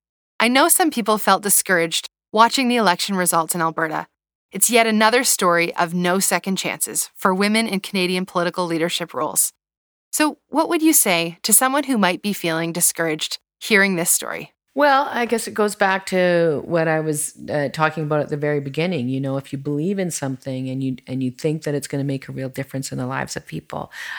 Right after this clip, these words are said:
Speaker 2: um, just focus on, on fighting for it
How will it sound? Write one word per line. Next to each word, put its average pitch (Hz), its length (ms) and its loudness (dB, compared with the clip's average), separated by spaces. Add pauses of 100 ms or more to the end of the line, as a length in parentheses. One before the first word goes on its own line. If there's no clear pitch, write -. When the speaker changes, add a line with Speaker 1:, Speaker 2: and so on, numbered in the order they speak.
(180)
Speaker 2:
um, 135 460 0 (600)
just 190 240 -4
focus 151 420 -2
on, 143 440 -4 (160)
on 139 500 -4 (520)
fighting 139 320 -4
for 127 220 -8
it - 80 -16